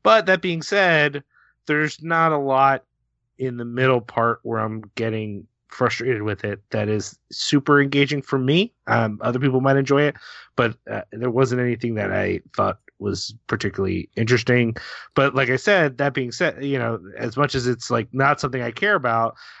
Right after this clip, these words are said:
I couldn't just say, like, "Oh, but it's the worst thing ever," or anything like that, because there's a lot of performances and people in here that I like,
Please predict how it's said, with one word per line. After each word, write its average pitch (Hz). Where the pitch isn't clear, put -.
I 143
couldn't 185
just 143
say, 143
like, 123
"Oh, 175
but 143
it's 135
the 135
worst 139
thing 135
ever," 147
or 127
anything 123
like 120
that, 160
because 131
there's 147
a 165
lot 180
of 175
performances 175
and 143
people 165
in 147
here 147
that 139
I 135
like, 170